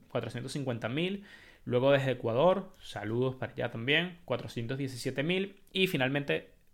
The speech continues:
como quinta, como quinto lugar, está Estados Unidos con trescientos cincuenta mil. Así que bueno, con diferencia Colombia pues tiene una gran cantidad de venezolanos allí.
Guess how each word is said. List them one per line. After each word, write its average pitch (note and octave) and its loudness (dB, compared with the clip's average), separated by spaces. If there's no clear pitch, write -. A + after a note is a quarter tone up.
como A#2+ -4
quinta, C#3+ 2
como A2+ -6
quinto C3 -6
lugar, D3 0
está - -10
Estados B2+ 2
Unidos C#3+ -4
con B2 -4
trescientos A#2+ -4
cincuenta A#2+ -2
mil. G#2+ -6
Así A2+ -8
que C3 2
bueno, A2+ 2
con A2+ -6
diferencia A2+ -4
Colombia A#2+ 0
pues A#2 -6
tiene A2 -6
una A#2 -6
gran B2 -2
cantidad A#2 -4
de B2+ 0
venezolanos A#2 -2
allí. C3+ -2